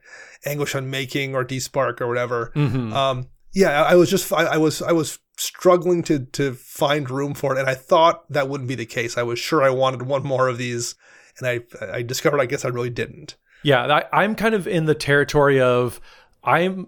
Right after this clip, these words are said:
Speaker 2: I'm valuing only giving them a one one.
Speaker 1: Sure.
Speaker 2: So, so to be completely honest, and, and plus two, I'm playing Ghost Quarter, I'm playing Tectonic Edge. If I really need things that can hit lands,
Speaker 1: Mm.
Speaker 2: I understand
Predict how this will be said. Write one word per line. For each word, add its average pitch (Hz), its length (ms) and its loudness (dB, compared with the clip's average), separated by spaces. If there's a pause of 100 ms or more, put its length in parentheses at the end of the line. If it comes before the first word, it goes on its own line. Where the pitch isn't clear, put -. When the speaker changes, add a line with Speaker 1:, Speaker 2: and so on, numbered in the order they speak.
Speaker 2:
I'm 156 200 2
valuing 151 520 4
only 139 240 0
giving 131 280 -2
them 135 120 0
a 113 60 2
one 110 320 0
one. 180 320 0 (100)
Speaker 1:
Sure. - 300 2
Speaker 2:
So, 160 200 4
so 151 160 2
to - 120 -6
be 147 120 0
completely 151 480 0
honest, 135 420 2 (240)
and, 190 140 2
and 208 180 -2
plus 254 240 2
two, 240 300 0 (340)
I'm 214 180 0
playing 185 600 2
Ghost 151 280 4
Quarter, 123 260 2
I'm 135 140 2
playing 151 260 2
Tectonic 131 520 0
Edge. 120 160 2
If 117 100 -2
I 127 40 4
really 143 340 2
need 139 280 -2
things 143 300 0
that 147 140 0
can 135 120 -2
hit 156 320 -2
lands, 131 500 -2
Speaker 1:
Mm. 220 340 -4
Speaker 2:
I 180 120 2
understand 170 720 0